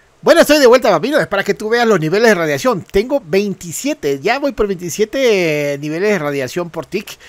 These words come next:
Y como puedes ver, ya mis mulitos están todos verdes.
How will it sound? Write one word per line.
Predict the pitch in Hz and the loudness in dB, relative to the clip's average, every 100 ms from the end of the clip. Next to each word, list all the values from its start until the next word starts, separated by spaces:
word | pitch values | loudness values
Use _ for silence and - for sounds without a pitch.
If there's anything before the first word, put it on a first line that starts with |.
| - | -20
Y | - | -10
como | 202 185 | -6 -6
puedes | - 247 175 | -2 0 0
ver, | 247 | 0
ya | 175 202 | -2 -2
mis | 208 | -2
mulitos | 170 180 196 214 | -2 -4 -4 -6
están | 156 196 175 | -4 -6 -6
todos | 190 185 | -4 -4
verdes. | 139 156 240 247 | -4 -4 -2 -4